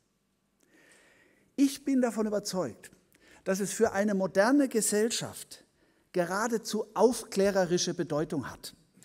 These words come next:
wenn Religionsgemeinschaften explizit Rechenschaft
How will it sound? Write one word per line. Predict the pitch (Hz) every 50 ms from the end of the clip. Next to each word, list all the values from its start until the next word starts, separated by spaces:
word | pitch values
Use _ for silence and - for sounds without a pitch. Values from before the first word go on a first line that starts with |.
| _ _ - - - - - _ _ _ _ -
wenn | - 196 208
Religionsgemeinschaften | 190 170 208 202 202 165 156 220 269 320 339 330 - - 226 185 156 143 143 135 - 175 180 202 202 - - - 220 240 233 - - -
explizit | - 240 233 240 - - - - 220 233 233 - - 226 220 214 - -
Rechenschaft | 190 254 247 - 269 247 - - 151 120 - - - -